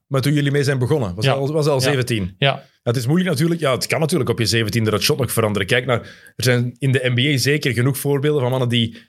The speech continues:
Speaker 1: niet konden shotten, maar die wel een shot ontwikkeld hebben.
Speaker 2: Ja.
Speaker 1: Kawhi Leonard is daar een mooi voorbeeld van.
Speaker 2: Ja,
Speaker 1: Bijvoorbeeld was niet de
Speaker 2: inderdaad.
Speaker 1: beste shotter.
Speaker 2: Ja.
Speaker 1: Er zijn ook sommigen waar het totaal niet bij gebeurt.
Speaker 2: Ja. Maar
Speaker 1: Als
Speaker 2: ik
Speaker 1: je
Speaker 2: zeg niet dat hij geen N B A-potentieel heeft, maar, eh,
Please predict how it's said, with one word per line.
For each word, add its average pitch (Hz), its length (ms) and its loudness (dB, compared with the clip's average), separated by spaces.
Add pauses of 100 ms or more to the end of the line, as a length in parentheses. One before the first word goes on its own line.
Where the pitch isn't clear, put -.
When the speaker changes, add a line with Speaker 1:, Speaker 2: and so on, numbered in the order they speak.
Speaker 1:
niet 139 280 0
konden 151 280 0
shotten, 147 260 -2
maar 113 140 2
die 113 100 0
wel 117 120 2
een 117 60 0
shot 135 220 0
ontwikkeld 113 540 0
hebben. 104 460 0
Speaker 2:
Ja. 135 340 0
Speaker 1:
Kawhi 110 280 0
Leonard 113 320 0
is 127 140 -2
daar 113 140 2
een 107 80 0
mooi 110 180 0
voorbeeld 110 300 0
van. 135 80 2
Speaker 2:
Ja, 143 60 4
Speaker 1:
Bijvoorbeeld 117 320 0
was 127 120 0
niet 123 100 0
de 117 60 0
Speaker 2:
inderdaad. 117 220 0
Speaker 1:
beste - 180 -2
shotter. 127 260 -2
Speaker 2:
Ja. 127 60 2
Speaker 1:
Er 117 60 -2
zijn 123 180 2
ook 113 120 0
sommigen 117 280 0
waar 107 140 2
het 101 160 -4
totaal 98 320 0
niet 110 200 0
bij 120 160 2
gebeurt. 123 420 -2
Speaker 2:
Ja. 135 120 2
Maar 143 260 -4
Speaker 1:
Als 139 120 -2
Speaker 2:
ik 151 60 0
Speaker 1:
je 190 120 0
Speaker 2:
zeg 180 80 0
niet 175 120 2
dat 165 140 -2
hij 156 140 0
geen 147 340 2
N 135 180 2
B 120 40 0 (180)
A-potentieel 139 640 0
heeft, 143 260 0
maar, 131 600 -2
eh, 131 240 0